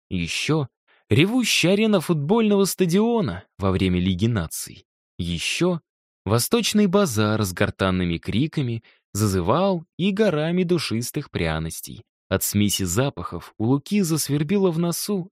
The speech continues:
и он звонко чихнул. "Ещё, ещё, ещё!" Внезапно вспыхнул яркий свет, и панели погасли. У дверей стоял Вагнер.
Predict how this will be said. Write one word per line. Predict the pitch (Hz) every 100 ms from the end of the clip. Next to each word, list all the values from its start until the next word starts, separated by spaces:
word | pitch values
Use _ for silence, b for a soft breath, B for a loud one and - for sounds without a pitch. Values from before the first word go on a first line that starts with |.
| _
и | 165
он | 180 170
звонко | 143 160 170 165
чихнул. | - 175 - 151 80 71 _ _ 92
"Ещё, | 80 - - 101
ещё, | 76 76 - - 160
ещё!" | 117 143 - - 196 123 - _ _ _ _ _ -
Внезапно | 113 151 107 - 101
вспыхнул | - - 101 - 92 85
яркий | 80 85 - 82
свет, | - 85 127 151 - _ _ _ _
и | 170
панели | 214 151 95 110 120
погасли. | 143 151 95 73 - - 69 _ _ _ _ _ _ -
У | 151
дверей | 170 180 104 107
стоял | 120 - 120 71 73 80
Вагнер. | 104 73 69 65 -